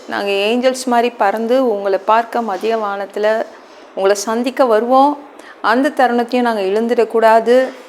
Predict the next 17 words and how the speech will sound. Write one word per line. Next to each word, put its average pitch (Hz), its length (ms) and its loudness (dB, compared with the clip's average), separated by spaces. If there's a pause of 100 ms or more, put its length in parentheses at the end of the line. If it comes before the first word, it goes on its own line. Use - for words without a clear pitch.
(960)
பா, 226 140 2
ஏழு 240 400 4
வருட 247 420 4
அந்தி 220 300 -6
கிறிஸ்து 247 400 0
ஆட்சியில 220 360 0
எங்களை 226 260 2
விட்டுட்டு 220 280 -4
போயிடாதீங்க. 214 800 2 (420)
அந்த 226 180 2
பேய் 254 360 2
நடத்தும் 262 460 2
ஆட்சியில 233 420 2
விட்டுட்டு 220 440 -2
போயிடாதீங்க. 214 720 2 (840)
ப்ளீஸ்ப்பா, 233 600 0
காப்பாற்றுங்க. 226 920 0